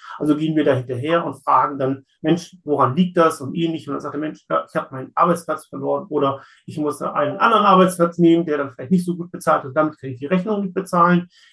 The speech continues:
so wie vereinbart. Also vereinbaren wir dem, mit ihm einen neuen Zahlungsplan. Also das sind zum Beispiel Dienstleistungen,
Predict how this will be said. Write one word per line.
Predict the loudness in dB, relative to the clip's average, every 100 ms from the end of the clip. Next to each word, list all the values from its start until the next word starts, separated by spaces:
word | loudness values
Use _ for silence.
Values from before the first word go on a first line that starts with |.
| _ -6
so | 2 4
wie | 2
vereinbart. | -4 0 0 2 0 0 _ -20 -8
Also | -8 -6
vereinbaren | -2 4 4 4 -2
wir | -4
dem, | 0 0
mit | 0 -6
ihm | -4 -4
einen | -4 -6
neuen | -4 -6
Zahlungsplan. | -4 -4 -4 -8 -4 -2 -2 -4 -14
Also | -12 -2
das | 0
sind | 2
zum | 0 -2
Beispiel | -8 0
Dienstleistungen, | 0 0 -4 -6 -4 -4 -4